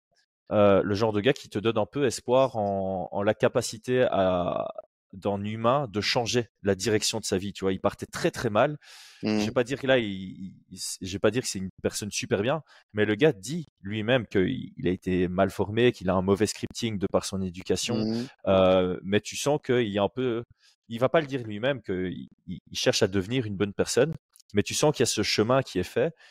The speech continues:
Speaker 1: et le fait qu'il fasse un chemin pour devenir une personne acceptable par la
Speaker 2: Mhm.
Speaker 1: société, euh, ça en fait de lui une personne, euh, en fait, euh, empathique et, et bienveillante, alors qu'il en avait aucune, enfin, peu importe, ça, c'est, c'est sur le personnage, donc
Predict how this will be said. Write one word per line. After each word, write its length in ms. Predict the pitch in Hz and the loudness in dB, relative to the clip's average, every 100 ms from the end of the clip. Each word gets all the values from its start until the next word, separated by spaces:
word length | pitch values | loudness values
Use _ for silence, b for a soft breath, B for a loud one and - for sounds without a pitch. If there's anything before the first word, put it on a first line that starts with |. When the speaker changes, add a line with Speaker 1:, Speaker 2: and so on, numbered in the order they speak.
| b 101 | b -2
Speaker 1:
et 100 | 101 | 0
le 120 | 107 | 2
fait 180 | 151 - | 0 -2
qu'il 140 | 127 | -4
fasse 220 | 123 - | -4 -2
un 60 | 107 | -4
chemin 300 | - 110 127 | -4 -2 -4
pour 160 | 107 | -4
devenir 340 | 95 98 113 104 | -6 -4 -4 -6
une 100 | 92 | -4
personne 340 | 98 - 104 | -2 -2 -2
acceptable 600 | 110 - 107 - 113 95 - | -2 -2 -2 4 4 4 0
par 160 | 95 | 0
la 80 | 104 | 0
Speaker 2:
Mhm. 60 | 120 | 2
Speaker 1:
société, 400 | 123 - 123 143 B B _ | 0 0 0 -2 B B _
euh, 240 | 90 82 69 | -2 -2 -2
ça 340 | - - - 95 | -6 -6 0 2
en 120 | 98 | 2
fait 180 | 165 113 | 0 -2
de 100 | 107 | -4
lui 160 | 110 | -6
une 80 | 104 | -4
personne, 440 | 104 - 120 113 | -4 -2 -2 0
euh, 320 | 95 92 90 85 _ _ _ - - _ _ | 2 2 2 -2 _ _ _ -20 -20 _ _
en 80 | 95 | -6
fait, 140 | 147 - _ - | -4 -6 _ -14
euh, 60 | - - | -12 -8
empathique 480 | - 95 98 - - | -6 0 0 -2 -4
et, 200 | 98 92 | -2 -2
et 40 | 92 | 0
bienveillante, 500 | 101 95 98 135 104 | 0 2 0 2 2
alors 180 | 98 | 0
qu'il 160 | - 95 | 0 -4
en 100 | 95 | 0
avait 180 | 92 101 | 2 2
aucune, 520 | 95 - 107 95 90 | 0 -4 -10 -8 -8
enfin, 220 | - 104 - | -2 -2 0
peu 80 | 117 | 0
importe, 260 | 110 95 - | 0 0 -4
ça, 60 | |
c'est, 240 | 98 101 90 | -4 -2 -2
c'est 120 | 95 | -4
sur 160 | - 95 | -2 0
le 80 | |
personnage, 360 | 92 - 123 | 0 0 2
donc 100 | 123 | 2